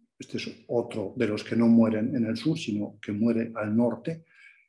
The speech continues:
en el Zambales, si recuerdan el nombre, ya lo mo-, lo mencionábamos el otro día,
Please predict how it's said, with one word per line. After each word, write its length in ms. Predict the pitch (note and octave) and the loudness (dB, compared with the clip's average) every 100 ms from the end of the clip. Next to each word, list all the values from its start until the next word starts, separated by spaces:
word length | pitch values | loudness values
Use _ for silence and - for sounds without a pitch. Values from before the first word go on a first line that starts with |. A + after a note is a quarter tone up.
| _ | _
en 360 | A#2+ G#2+ G#2 | -2 0 2
el 340 | G2+ G2 G2 F#2+ | 2 0 -2 -2
Zambales, 840 | - G2+ G#2 B2 C#3 D#3 - - - | -2 -2 2 4 4 2 -2 -10 -12
si 180 | - | -10
recuerdan 560 | G2 G2 G#2+ A2 A2+ A2 | -8 -6 -2 0 2 2
el 100 | G#2+ | 6
nombre, 360 | B2 C#3 C#3 A#2+ | 6 6 6 4
ya 120 | G#2+ | 2
lo 100 | G#2+ | -2
mo-, 160 | G#2+ A2+ | -2 -2
lo 180 | G#2+ | -2
mencionábamos 680 | G#2 G2+ G#2+ G#2+ A2 G#2+ G#2+ G#2+ | -2 -4 -6 -2 0 -2 -6 -6
el 80 | |
otro 220 | G#2 A#2 A#2 | -4 0 4
día, 300 | C#3+ C#3+ | 6 4